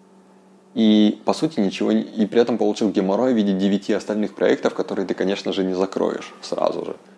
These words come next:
потому что у тебя еще нет этого скилла отстреливать дохлых лошадей. И ты всюду их таскаешь за собой,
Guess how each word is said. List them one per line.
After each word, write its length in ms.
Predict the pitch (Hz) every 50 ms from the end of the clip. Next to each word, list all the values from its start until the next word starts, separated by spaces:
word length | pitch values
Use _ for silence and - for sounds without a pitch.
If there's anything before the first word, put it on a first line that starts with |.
| _ -
потому 220 | - - 87 82
что 140 | - - 90
у 20 |
тебя 180 | - 95 90 87
еще 220 | 87 85 - 92
нет 180 | 92 90 85 -
этого 220 | - - 82 82
скилла 640 | - - - - 82 82 87 92 101 101 98 95 87
отстреливать 720 | - - - - - - - - 90 87 90 85 87 85
дохлых 340 | 82 82 - - - 82 -
лошадей. 460 | 85 80 - 92 80 85 85 - - - - - - - - - - - - - - -
И 100 | 95 87
ты 480 | - - 104 101 104 104 92 90 98 -
всюду 320 | - - 113 107 101 98
их 140 | 95 92 -
таскаешь 380 | - - - - 92 92 90 87
за 100 | 85 82
собой, 500 | - 85 80 80 87 98 113 117 110